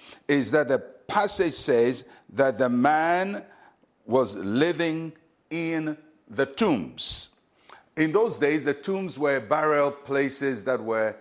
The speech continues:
hewn out of rock, limestone. So, uh, it's not like a cemetery of today. So this would be in a rocky area, a stony area,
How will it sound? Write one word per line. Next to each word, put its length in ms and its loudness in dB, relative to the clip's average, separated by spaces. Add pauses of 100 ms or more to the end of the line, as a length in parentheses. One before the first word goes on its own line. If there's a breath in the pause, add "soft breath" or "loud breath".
(140)
hewn 560 -6
out 480 0
of 240 -2
rock, 440 0
limestone. 840 -4
So, 400 -4 (320 loud breath)
uh, 380 0 (200)
it's 300 -10
not 180 -2
like 220 -2
a 80 -4
cemetery 500 -4
of 240 -4
today. 440 -2 (180 loud breath)
So 180 -6
this 240 -2
would 100 -4
be 120 -2
in 80 0
a 80 0
rocky 560 -2
area, 600 0 (220 loud breath)
a 80 -4
stony 720 -2
area, 520 -2